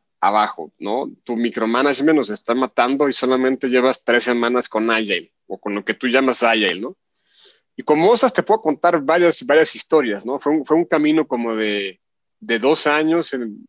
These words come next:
manejar un equipo de manera Agile. No fue, no fue sencillo, fue, ha sido bastante retador y bastante, bastante complicado, ¿no? Porque,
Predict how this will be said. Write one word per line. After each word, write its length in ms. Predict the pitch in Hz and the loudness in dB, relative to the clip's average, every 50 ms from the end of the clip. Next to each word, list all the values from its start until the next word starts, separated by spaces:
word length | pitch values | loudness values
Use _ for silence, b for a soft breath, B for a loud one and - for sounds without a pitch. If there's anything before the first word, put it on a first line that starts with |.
| _ _ | _ _
manejar 400 | - 110 117 117 120 113 117 123 | -10 -6 -4 -4 -4 -2 -2 0
un 120 | 139 151 143 | 0 2 0
equipo 340 | 123 - 131 139 - 147 | 0 -2 -4 -4 -2 -2
de 60 | 139 127 | -2 -2
manera 400 | 120 117 123 123 123 120 123 127 | -2 -2 -2 -2 0 0 0 0
Agile. 500 | 131 127 131 147 151 160 156 147 127 - _ | 0 0 0 2 2 2 2 0 -2 -6 _
No 160 | 107 107 110 | -12 -12 -12
fue, 440 | - - 120 117 120 120 113 98 - - | -10 -8 -4 -2 -2 -2 -2 -4 -6 -10
no 120 | - - | -20 -18
fue 120 | 113 117 | -14 -12
sencillo, 500 | - - 139 127 - 139 131 113 98 - - | -10 -8 -8 -6 -2 -2 -2 -2 -4 -10 -12
fue, 480 | - - 107 107 110 110 107 95 76 - _ _ | -12 -8 -6 -4 -4 -2 -4 -4 -8 -10 _ _
ha 100 | - 104 | -8 -8
sido 280 | - - - 127 147 139 | -6 -6 -4 -2 -2 0
bastante 480 | 117 104 - - - 110 110 - 127 | -2 -4 -6 -6 -10 -10 -10 -8 -8
retador 420 | 113 110 104 - - 107 101 107 120 | -8 -8 -8 -6 -6 -6 -4 -2 -4
y 40 | 120 | -2
bastante, 720 | 104 98 - - - 98 101 98 - 120 113 110 98 87 - _ _ _ _ _ _ _ _ _ _ _ _ _ _ _ _ | -4 -6 -8 -10 -12 -12 -12 -8 -4 -4 -2 -2 -2 -4 -8 _ _ _ _ _ _ _ _ _ _ _ _ _ _ _ _
bastante 320 | - 107 - - 107 - 127 | -16 -10 -6 -4 -2 -2 -2
complicado, 640 | - 131 117 98 107 110 - 117 107 98 85 73 | 0 -2 -2 -2 -2 -4 -2 0 0 0 -2 -4
¿no? 140 | 76 101 113 | -6 -8 -8
Porque, 720 | 110 - 110 104 - - 110 104 101 101 98 95 92 - | -8 -10 -14 -16 -10 -6 -4 -4 -2 -2 -2 -4 -6 -8